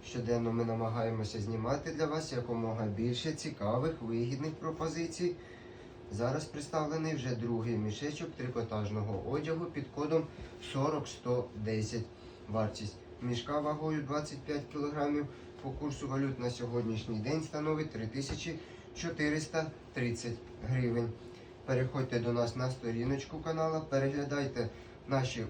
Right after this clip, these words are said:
огляди з прямих ефірів, пишіть коментарі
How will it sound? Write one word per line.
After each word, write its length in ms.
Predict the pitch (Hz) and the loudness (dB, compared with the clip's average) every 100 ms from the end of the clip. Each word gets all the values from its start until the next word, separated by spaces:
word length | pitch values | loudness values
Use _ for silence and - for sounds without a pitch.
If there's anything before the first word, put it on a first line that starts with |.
| 123 | 0
огляди 500 | 123 123 147 143 165 156 - - | 2 4 2 2 2 0 -6 -14
з 40 | - | -12
прямих 460 | - 151 156 156 | 2 4 4 2
ефірів, 500 | 160 - 160 156 160 - - - - - - - - - - - - - - - - | 0 0 0 2 0 -2 -10 -14 -14 -12 -6 -4 -6 -14 -16 -16 -16 -16 -16 -16 -14
пишіть 400 | - 135 - 143 | -2 -2 0 -2
коментарі 840 | - 143 135 117 107 107 107 143 | 0 2 4 2 2 0 2 2